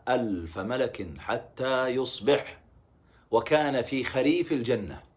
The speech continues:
كيف خريف الجنة؟ خريف الجنة يعني قطاف الجنة، جني الجنة. و-، وحتى ن-، عندنا في الف-، في نجد نقول: "فلان، آه،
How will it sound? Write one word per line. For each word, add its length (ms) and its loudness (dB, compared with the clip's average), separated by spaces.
كيف 200 0
خريف 240 0
الجنة؟ 400 -6
خريف 360 4
الجنة 320 2
يعني 260 0
قطاف 460 2
الجنة، 400 -8
جني 460 2
الجنة. 460 -2
و-، 220 -4
وحتى 400 -2
ن-، 80 -2
عندنا 520 -6
في 80 -8
الف-، 500 -6
في 80 -8
نجد 300 0
نقول: 320 0
"فلان، 480 0
آه، 440 -2